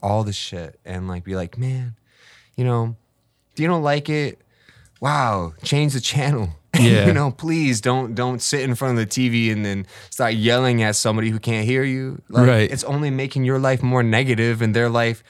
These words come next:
Speaker 1: less anything else. And if you're gonna go ahead and hate on Twitter on that person,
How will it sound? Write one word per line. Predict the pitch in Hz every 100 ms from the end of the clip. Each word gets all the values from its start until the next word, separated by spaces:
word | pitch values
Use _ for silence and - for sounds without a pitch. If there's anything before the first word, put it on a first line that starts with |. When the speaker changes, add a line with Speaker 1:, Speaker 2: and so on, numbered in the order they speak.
| _ _ _ _ _ _ _
Speaker 1:
less | 107 123 135 -
anything | 120 127 147 - 135
else. | 139 101 90 - - - - - -
And | 131
if | 127
you're |
gonna | 147 143
go | 139 143
ahead | 139 143
and | 127
hate | 107 127
on | 131 120
Twitter | - 147 127
on | 110
that | 110 101
person, | - 127 120 110 107